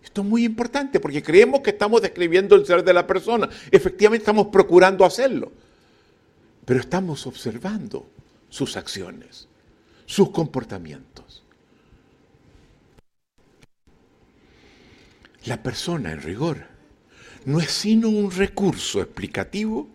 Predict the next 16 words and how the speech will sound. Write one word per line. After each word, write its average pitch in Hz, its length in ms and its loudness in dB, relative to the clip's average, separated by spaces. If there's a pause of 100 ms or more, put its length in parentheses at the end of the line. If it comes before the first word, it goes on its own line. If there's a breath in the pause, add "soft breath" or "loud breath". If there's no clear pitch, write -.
(560 loud breath)
que 147 120 4
busca 220 380 6
hacer - 300 4
sentido 185 680 4 (560)
de - 80 -20 (220)
una 120 100 -8
manera 110 380 -2
particular 117 800 -4 (1300 soft breath)
de 147 180 -4
comportarse, - 1000 0 (500 loud breath)
que 170 140 8
busca 220 400 4
hacer 214 360 4
coherentes 220 760 4
acciones 240 640 0
diversas 202 760 0